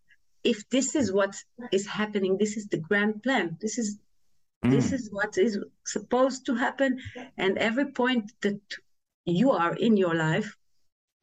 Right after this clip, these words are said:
Speaker 1: is the precise point you should be. But, uh, there's always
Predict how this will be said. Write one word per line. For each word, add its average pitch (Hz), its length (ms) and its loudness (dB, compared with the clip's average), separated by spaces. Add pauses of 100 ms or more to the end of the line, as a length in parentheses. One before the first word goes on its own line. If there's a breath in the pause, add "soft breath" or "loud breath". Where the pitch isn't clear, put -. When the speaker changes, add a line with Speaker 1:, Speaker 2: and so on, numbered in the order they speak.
(280)
Speaker 1:
is 156 400 2
the 160 100 -2
precise 285 480 -2
point 165 280 -2
you 151 140 -4
should - 280 -4
be. - 260 -2 (1000 loud breath)
But, 170 420 0 (560)
uh, 151 640 2
there's 160 340 2
always 247 440 0